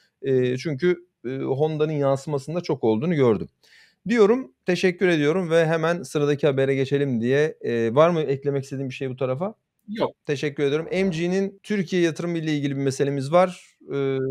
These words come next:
Speaker 2: Evet.
Speaker 1: acaba ne olacak?
Speaker 2: Yine geçtiğimiz haftalarda konu-, konuştuğumuz bir konu. Demiştik ki hatta yani Türkiye gündeminde otomotiv sektörü adına bayağı büyük bir yankı uyandırmıştı. Genel olarak şey konuşulmuştu. Ya hani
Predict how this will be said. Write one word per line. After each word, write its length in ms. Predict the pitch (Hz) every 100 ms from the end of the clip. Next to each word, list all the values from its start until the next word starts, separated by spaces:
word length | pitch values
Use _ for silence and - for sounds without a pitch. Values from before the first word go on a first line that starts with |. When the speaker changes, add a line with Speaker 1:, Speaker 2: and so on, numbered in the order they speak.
| 131
Speaker 2:
Evet. 140 | 165 151
Speaker 1:
acaba 500 | 143 139 156 160 160
ne 80 | 131
olacak? 340 | 123 87 78 -
Speaker 2:
Yine 200 | 202 240
geçtiğimiz 460 | 226 220 - 233 226
haftalarda 560 | 220 226 214 208 220
konu-, 380 | 214 196 190 180
konuştuğumuz 720 | - 185 190 - 214 220 196
bir 80 | 180
konu. 480 | - 151 208 262 170
Demiştik 540 | 175 190 - - -
ki 160 | 202 233
hatta 480 | 160 156 - 185 180
yani 460 | 160 165 180 175
Türkiye 420 | - 180 180 - 180
gündeminde 760 | 170 175 170 175 180 247 254 -
otomotiv 440 | 143 131 156 156
sektörü 380 | 196 175 - 170
adına 460 | 165 156 196 262 - -
bayağı 340 | 151 160 185 165
büyük 180 | 175
bir 80 | 170
yankı 300 | 170 165 170
uyandırmıştı. 680 | 208 170 143 131 143 - 233
Genel 200 | 180 180
olarak 300 | 165 214 233
şey 200 | 202 185
konuşulmuştu. 680 | 160 135 - 123 117 - 135
Ya 180 | 131
hani 320 | 135 147 143